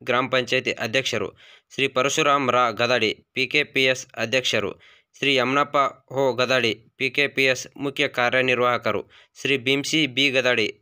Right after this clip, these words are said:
ರೈತ ಸಂಘ ರಾಜ್ಯ ಕಾರ್ಯದರ್ಶಿ, ಶ್ರೀ ವೆಂಕಪ್ಪ ಬಿ ಗೋಡಿ, ಗ್ರಾಮ ಪಂಚಾಯತಿ ಸದಸ್ಯರು, ಶ್ರೀ ಯಲ್ಲಪ್ಪ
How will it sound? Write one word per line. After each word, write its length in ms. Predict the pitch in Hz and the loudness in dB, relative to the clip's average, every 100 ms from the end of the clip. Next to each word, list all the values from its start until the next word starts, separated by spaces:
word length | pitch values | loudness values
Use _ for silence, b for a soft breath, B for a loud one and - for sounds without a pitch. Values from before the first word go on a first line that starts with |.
| - | -4
ರೈತ 240 | 127 135 131 - | -4 -2 -2 -2
ಸಂಘ 200 | 131 127 113 | 0 2 2
ರಾಜ್ಯ 300 | 117 117 123 | 0 0 0
ಕಾರ್ಯದರ್ಶಿ, 640 | 120 117 110 110 - 104 - B B - | 0 0 0 -2 0 -4 -6 B B -8
ಶ್ರೀ 180 | 139 139 | -2 0
ವೆಂಕಪ್ಪ 440 | 127 127 143 143 135 | 0 0 -2 0 0
ಬಿ 120 | 135 | 0
ಗೋಡಿ, 340 | 123 131 131 117 - - | 0 0 0 -2 -6 -6
ಗ್ರಾಮ 360 | 120 123 139 135 | 0 2 2 0
ಪಂಚಾಯತಿ 520 | 135 123 131 127 127 | 0 0 0 2 0
ಸದಸ್ಯರು, 540 | - 123 123 117 101 - B B B - | 0 0 0 0 -2 -6 B B B 0
ಶ್ರೀ 200 | 151 147 | 2 2
ಯಲ್ಲಪ್ಪ 440 | 110 120 147 143 | 2 2 2 0